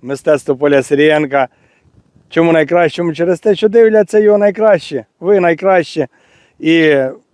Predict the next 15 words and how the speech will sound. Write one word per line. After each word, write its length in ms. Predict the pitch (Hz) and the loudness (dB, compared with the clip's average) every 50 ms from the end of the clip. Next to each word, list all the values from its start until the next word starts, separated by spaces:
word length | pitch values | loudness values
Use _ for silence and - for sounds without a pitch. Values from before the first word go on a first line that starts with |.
| _ - - | _ -20 -16
сподіваємося, 800 | - - 175 170 156 175 175 180 180 170 165 160 135 - 156 | -6 -4 -2 0 2 2 2 2 2 2 0 -2 -2 -2 -4
будете 400 | 147 147 160 156 165 156 - 165 | -2 -2 0 0 0 -2 -2 -4
в 60 | 156 135 | -10 -8
цьому 260 | - 160 156 156 160 | -6 -6 -4 -4 -2
році 420 | 156 160 151 - - 156 151 147 135 | -2 -2 -4 -4 -4 -6 -4 -4 -4
і 180 | 156 156 156 | -2 -2 -2
найбільш 540 | 147 151 156 156 147 151 170 160 139 - - _ _ _ _ - - _ _ _ _ _ _ _ - | 0 0 -2 -2 0 0 -2 -2 -4 -6 -14 _ _ _ _ -20 -20 _ _ _ _ _ _ _ -2
успішніші, 720 | 185 170 - - 247 240 190 - 208 202 160 - 196 180 | -2 0 0 0 0 0 0 0 0 -2 0 0 -2 -2
прибутковіші. 840 | - 202 196 185 196 190 - - 240 226 196 156 131 - - 95 - _ _ _ _ _ _ _ _ _ _ _ _ _ _ _ _ _ _ - | 0 0 0 0 0 -2 -2 2 2 2 2 2 -2 -6 -10 -20 -20 _ _ _ _ _ _ _ _ _ _ _ _ _ _ _ _ _ _ -12
Ми 540 | - 139 135 165 196 202 185 180 165 151 139 127 | -6 -4 0 0 2 2 2 2 2 2 0 0
знаходимося 680 | 123 147 160 151 - 190 175 147 147 139 - - 139 | -2 -2 -4 -2 -2 -2 -2 -2 -4 -4 -6 -8 -8
на 180 | 139 139 139 135 | -6 -4 -6 -6
полі 340 | - - 156 160 143 139 139 | -6 -6 -4 -2 0 0 0
озимого 440 | 139 139 139 160 156 147 147 151 | 0 0 -2 -2 0 0 0 0
ріпаку. 520 | 156 165 151 185 185 165 - 208 202 185 | 0 0 0 -2 -2 0 2 2 2 2